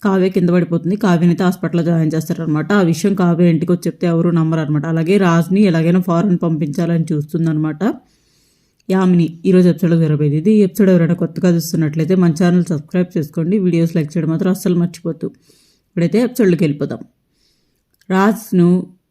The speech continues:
రాజు దగ్గరికి కావ్య వెళ్తుందనమాట. వెళ్ళేసరికి కింద పడిపోతుంది. కింద పడిపోయి "ఏమండి?" అని పిలవబోయి కళ్ళు తిరిగి పడిపోతుందనమాట.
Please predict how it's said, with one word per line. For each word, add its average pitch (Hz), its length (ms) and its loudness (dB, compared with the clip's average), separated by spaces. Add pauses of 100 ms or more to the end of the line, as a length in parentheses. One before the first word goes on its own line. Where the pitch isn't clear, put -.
(160)
రాజు 190 300 0
దగ్గరికి 180 280 -2
కావ్య 180 400 2
వెళ్తుందనమాట. 165 580 2
వెళ్ళేసరికి 180 840 2 (260)
కింద 202 140 0
పడిపోతుంది. 165 720 -2 (300)
కింద 190 140 2
పడిపోయి 190 340 0
"ఏమండి?" 185 440 4
అని 180 120 2
పిలవబోయి 170 400 2
కళ్ళు 180 220 2
తిరిగి 175 180 2
పడిపోతుందనమాట. 160 800 0